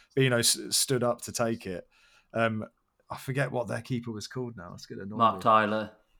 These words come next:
Speaker 1: Mark Tyler, that's it. He saved it, and there's just the best, if you haven't ever seen it,
Speaker 2: Yeah.
Speaker 1: people listening, go and bloody watch it. There's a video on YouTube. It's called High to Low in forty-five seconds or something. Mark Tyler saves the penalty,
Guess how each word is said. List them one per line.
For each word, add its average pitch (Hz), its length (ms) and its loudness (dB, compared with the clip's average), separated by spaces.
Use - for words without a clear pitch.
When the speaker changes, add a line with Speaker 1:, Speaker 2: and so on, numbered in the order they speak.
Speaker 1:
Mark 147 220 8
Tyler, 143 340 4
that's 127 280 0
it. 104 200 -4
He 143 140 2
saved 165 460 6
it, 117 340 0
and 131 180 4
there's 135 220 4
just 147 260 -2
the 143 80 2
best, 151 380 4
if 139 120 -4
you 156 100 4
haven't 170 240 4
ever 135 200 2
seen 135 280 2
it, 104 120 0
Speaker 2:
Yeah. 123 80 -2
Speaker 1:
people 104 200 -2
listening, 104 420 -2
go 139 220 6
and 123 160 2
bloody 123 240 0
watch 113 320 -2
it. 101 160 -4
There's 139 240 6
a 151 120 2
video 147 400 6
on 127 100 2
YouTube. 127 580 0
It's 117 160 0
called 131 220 0
High 143 260 6
to 131 140 -2
Low 131 260 2
in 107 340 -2
forty-five 117 600 -2
seconds 110 500 -4
or 95 120 -4
something. 92 480 -6
Mark 147 260 8
Tyler 147 300 8
saves 135 380 4
the 113 80 -8
penalty, 95 580 -4